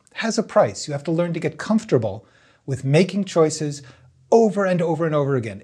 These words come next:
Everything in creative work is, "I'm gonna choose this and not that. If I choose this, that means that I can't have a happy ending.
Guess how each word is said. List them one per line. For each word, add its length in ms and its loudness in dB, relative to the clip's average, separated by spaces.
Everything 800 -2
in 240 2
creative 480 -2
work 460 0
is, 420 0
"I'm 120 2
gonna 180 2
choose 300 -2
this 360 0
and 140 0
not 240 2
that. 320 -8
If 140 -2
I 80 4
choose 380 2
this, 240 0
that 160 -4
means 260 -4
that 120 -6
I 80 -6
can't 260 -8
have 100 0
a 60 -2
happy 280 0
ending. 340 -2